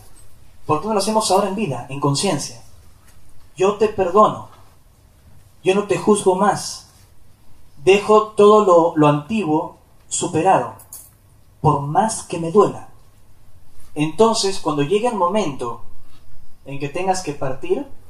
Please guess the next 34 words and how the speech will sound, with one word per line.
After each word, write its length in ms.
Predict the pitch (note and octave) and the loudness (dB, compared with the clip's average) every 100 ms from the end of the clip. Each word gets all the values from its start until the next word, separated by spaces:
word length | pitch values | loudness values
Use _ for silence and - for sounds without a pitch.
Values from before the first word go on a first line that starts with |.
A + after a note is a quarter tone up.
| - - - - - - - - - - - - - - - | -16 -16 -20 -18 -16 -16 -16 -20 -20 -20 -20 -20 -20 -20 -16
no 180 | D3 E3+ | -2 2
vas 160 | G3 G3 | 2 0
a 40 | |
sentir 580 | - D#3 F3 F3 D3+ - - - - - | -8 -8 -4 -4 -6 -10 -20 -20 -20 -12
ningún 380 | D3 D3 F3 F#3+ | -4 -4 -4 0
dolor, 460 | E3 G3 F#3 - - - - - - - - - | 2 4 4 0 -12 -20 -20 -20 -20 -20 -20 -10
no 120 | C3+ | 0
vas 140 | D3+ D#3 | 2 2
a 60 | |
sentir 420 | D3+ C#3 C#3+ D#3+ C#3 | -2 -6 0 0 0
ninguna 380 | C3+ C#3 D#3 | -4 -2 -2
tristeza, 680 | D3+ C3+ - E3+ - D3 - - - - - - | -4 -8 -4 -4 -4 -6 -8 -18 -20 -20 -20 -6
porque 240 | D3 C#3+ | -4 -2
las 180 | C#3 C3+ | -4 -4
peores 300 | - D#3+ G3+ | -2 0 0
pesadillas 500 | G3 E3 D3+ E3 F3+ | -2 -2 -2 0 -2
que 100 | E3+ | -2
ocurren 320 | C#3+ D#3+ E3+ | -4 -4 -4
en 80 | D3+ | -4
la 80 | C3+ | -6
muerte, 520 | D#3 F3 D3+ E3 A3 - | -2 -2 -2 -6 -8 -8
no 160 | D3+ | -6
es 80 | A3+ | -6
por 160 | A#3 G#3+ | -4 -2
la 100 | D3+ | 0
muerte, 340 | G3+ G#3+ C#3 | 0 0 -2
la 80 | C3 | -6
muerte 240 | E3+ F#3+ | -6 -4
es 60 | E3+ | -6
sencillamente 380 | D#3 F3+ F#3 F3+ | -6 -8 -4 -2
abandonar 260 | D3 E3 | 0 -2
el 60 | D3+ | -2
cuerpo 260 | D#3 D3+ | -4 -4
físico, 460 | C3 F3 B2+ - A2+ | -6 -6 -8 -10 -14